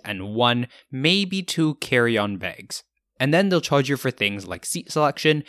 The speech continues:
and checking bags. And at this point, you might be thinking that some traditional airlines also charge for these types of things too, especially in North America. And you would have a point. But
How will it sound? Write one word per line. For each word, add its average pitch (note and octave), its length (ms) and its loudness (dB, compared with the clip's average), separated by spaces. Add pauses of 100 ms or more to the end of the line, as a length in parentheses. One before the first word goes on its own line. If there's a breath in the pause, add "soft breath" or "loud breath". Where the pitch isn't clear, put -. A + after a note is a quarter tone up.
(140)
and A#2 120 -2
checking G#2 360 -2
bags. - 480 -8 (640)
And D#3 100 4
at F3 140 2
this G#3 120 2
point, - 540 -6
you D3 140 0
might A3+ 240 0
be G#3 140 -2
thinking C#3 520 -2
that - 160 -4
some D#3 440 0
traditional A2+ 600 0
airlines F#2 480 -4 (220 soft breath)
also D#3+ 320 4
charge G#2+ 340 0
for - 160 -8
these F#2+ 180 -6
types - 260 -10
of F#2 100 -10
things F2+ 280 -10
too, - 280 0 (320 soft breath)
especially - 480 -4
in G2 80 -6
North F#2 200 -8
America. - 600 -4 (360 soft breath)
And C#3+ 160 -4
you E3+ 80 2
would E3 120 0
have - 240 0
a - 40 2
point. - 440 -6 (840)
But - 320 2